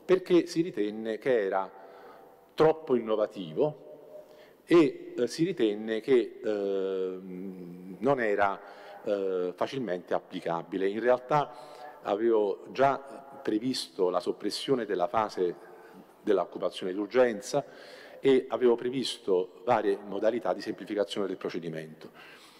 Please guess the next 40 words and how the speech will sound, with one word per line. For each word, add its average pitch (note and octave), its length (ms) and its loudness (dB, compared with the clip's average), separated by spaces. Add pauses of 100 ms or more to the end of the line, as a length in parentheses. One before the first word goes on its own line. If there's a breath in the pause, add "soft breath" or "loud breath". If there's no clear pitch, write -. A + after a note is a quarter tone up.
(340 loud breath)
Quando E3 680 4
ci - 160 -4
fu E3 240 2
la A#2+ 100 6
legge B2 320 2
delega F#2+ 500 4
che - 120 -4
aveva A#2 340 4
poi A#2+ 240 4
attribuito G#2 480 -2
al F#2 40 -2
Consiglio A2 360 -4
di G2+ 100 -6
Stato G2+ 540 0 (240 loud breath)
l'incarico A2 500 0
di G2 100 -4
formare G#2 400 -2
il G2+ 120 -6
testo - 320 0
unico A2+ 240 -2
sugli D3+ 220 2
espropri, A2 600 2
qualcuno C#3 500 0
in G2+ 80 -6
questo A#2+ 280 -2
palazzo G#2 580 -2
ricordò A2+ 520 2
l'episodio F#2+ 640 -2 (1000 loud breath)
di G#2+ 220 -2
attuazione G2+ 580 0
della F#2 180 0
legge G2+ 220 -2
cinquecentotrentasette G2+ 880 -4
del G#2 80 2
novantatré G2+ 480 -2
e D#3+ 120 -4
quindi G#2+ 360 -4
fui A2+ 140 -2
designato G2 640 -4
come F2+ 320 -6